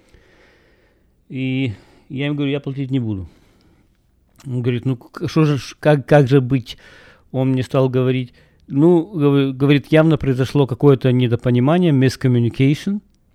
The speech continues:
Да, я говорю, и он мне говорит: «Ну, давай тогда, типа, разделим пополам. То есть я тебя посчитаю за одну более дорогую, а за одну вот менее дорогую». Я говорю: «Нет», говорю,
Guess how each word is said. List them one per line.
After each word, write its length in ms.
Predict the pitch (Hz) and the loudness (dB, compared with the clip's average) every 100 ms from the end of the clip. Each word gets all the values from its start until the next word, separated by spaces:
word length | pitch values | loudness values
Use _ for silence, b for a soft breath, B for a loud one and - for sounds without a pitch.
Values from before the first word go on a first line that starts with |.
| _ _ b b b b b 120 | _ _ b b b b b -12
Да, 420 | 113 131 143 175 | -4 -2 -2 -4
я 180 | 165 143 | -6 -6
говорю, 680 | 135 135 135 135 135 135 - | -4 -4 -4 -4 -4 -6 -2
и 160 | 156 | 2
он 160 | 143 151 | 4 4
мне 100 | 143 | 2
говорит: 320 | 139 135 - | 2 0 -2
«Ну, 160 | 160 190 | -2 2
давай 260 | 180 196 | 2 2
тогда, 380 | 180 170 175 165 | 2 0 2 0
типа, 240 | 151 147 | 0 -2
разделим 540 | 147 131 120 151 135 120 | 0 0 2 4 4 0
пополам. 560 | 123 135 127 104 98 - | -4 -2 -2 -4 -8 -8
То 100 | 123 | -8
есть 220 | 117 - | -8 -12
я 280 | - 151 147 | -14 -2 0
тебя 160 | 147 147 | 2 0
посчитаю 520 | 135 - 127 139 123 | -2 -6 0 2 2
за 160 | 120 127 | 2 2
одну 240 | 127 135 | 2 0
более 300 | 120 127 123 | 0 0 0
дорогую, 500 | 127 131 147 196 135 | -2 -2 0 2 2
а 40 | |
за 120 | 110 123 | 2 0
одну 360 | 117 123 143 | -2 0 0
вот 200 | 135 131 | -2 -4
менее 300 | 123 127 113 | 0 2 2
дорогую». 420 | 101 107 104 110 113 b b b b - | -2 -6 -8 -10 -16 b b b b -6
Я 140 | 123 | -2
говорю: 160 | 135 131 | 0 0
«Нет», 240 | 131 120 - | 0 -2 -10
говорю, 320 | 104 101 107 | -12 -8 -8